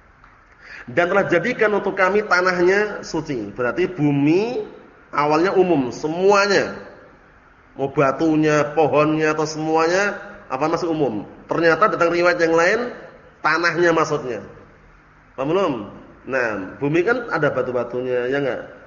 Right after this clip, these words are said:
Nah, ternyata dalam, dalam riwayat yang lain, tanahnya.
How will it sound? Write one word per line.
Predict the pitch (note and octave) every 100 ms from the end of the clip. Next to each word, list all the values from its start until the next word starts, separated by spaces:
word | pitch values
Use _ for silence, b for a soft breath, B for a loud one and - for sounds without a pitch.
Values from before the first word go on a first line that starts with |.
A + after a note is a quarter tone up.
| -
Nah, | A#2
ternyata | C3+ C#3+ D#3+ F3
dalam, | C#3+ D3 -
dalam | C3+ C#3
riwayat | D3+ D3+
yang | D3
lain, | D3+ F#3 A3 - - - - - -
tanahnya. | D3 D#3 D3+ D3 B2 G#2+